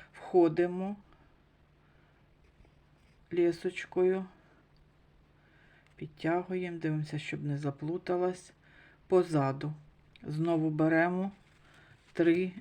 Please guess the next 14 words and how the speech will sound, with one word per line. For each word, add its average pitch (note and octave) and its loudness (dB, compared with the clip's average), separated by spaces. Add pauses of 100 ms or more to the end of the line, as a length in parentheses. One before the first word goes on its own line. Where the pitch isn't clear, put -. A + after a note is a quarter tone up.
(120)
білі E3+ 2
намистиночки. D#3 -2 (1900)
Так, - -10
дівчатка, - -14
я, D2+ -8
бачите, - -10
як E3 -8
стараюсь. D3+ -6 (3500)
Дуже E3+ -2
легко, D3 -2
у D#3 -6
вас E3+ -8
все - -4
вийде. D#3+ -4